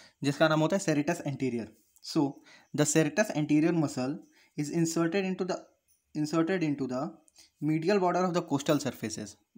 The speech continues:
ये हमारी medial co-, coast-, कोस्टल सरफेस का ये मीडियल पार्ट होता है। व-, वन डिजिटेशन, ये वन डिजिटेशन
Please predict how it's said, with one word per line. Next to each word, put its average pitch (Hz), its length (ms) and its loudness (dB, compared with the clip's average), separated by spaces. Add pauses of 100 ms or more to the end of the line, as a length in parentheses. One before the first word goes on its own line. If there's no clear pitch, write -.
ये 127 80 -4
हमारी 123 300 0
medial 131 260 -2
co-, 135 360 -8 (120)
coast-, 131 180 -8 (520)
कोस्टल 139 280 0
सरफेस 151 280 0
का 156 100 -4
ये 147 80 2
मीडियल 139 340 0
पार्ट 139 320 -2
होता 127 180 -6
है। 135 300 -8 (1700)
व-, 151 460 -4
वन 185 200 4
डिजिटेशन, 165 640 2 (280)
ये 143 100 2
वन 165 220 2
डिजिटेशन 156 720 0